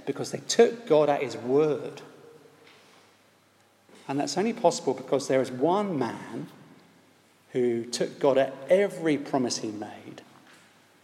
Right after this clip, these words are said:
and yet he wasn't safe. And his name was Jesus.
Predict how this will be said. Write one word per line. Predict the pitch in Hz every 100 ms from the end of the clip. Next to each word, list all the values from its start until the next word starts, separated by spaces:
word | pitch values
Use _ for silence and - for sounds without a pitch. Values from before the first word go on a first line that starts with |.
| _ _ _ _ -
and | 135 147
yet | 143
he | 143
wasn't | 151 156 110 -
safe. | - 117 - - - - _ _ _ _ _ _ -
And | 131
his | 139 139
name | 131 131
was | 135
Jesus. | - 156 143 120 - - - -